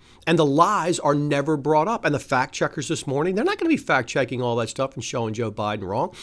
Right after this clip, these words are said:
And it doesn't matter 'cause it's too late. You have to do it at the time, like I said, with a text to,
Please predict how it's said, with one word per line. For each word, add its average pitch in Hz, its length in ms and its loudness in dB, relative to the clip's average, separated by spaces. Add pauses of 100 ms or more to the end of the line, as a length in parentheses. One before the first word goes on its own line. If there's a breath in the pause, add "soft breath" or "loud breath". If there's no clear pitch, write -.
(140 loud breath)
And 202 80 6
it 214 80 6
doesn't 214 260 4
matter 233 240 4
'cause 190 200 0
it's - 160 -2
too 208 200 0
late. 180 380 0 (220 loud breath)
You 180 80 4
have 190 160 2
to 175 100 0
do 170 240 8
it 180 80 8
at 170 80 0
the 170 80 -2
time, 226 400 0
like 139 260 -2
I 156 120 0
said, 196 400 0 (200 loud breath)
with 175 160 6
a 156 120 8
text - 560 -2
to, 120 320 -2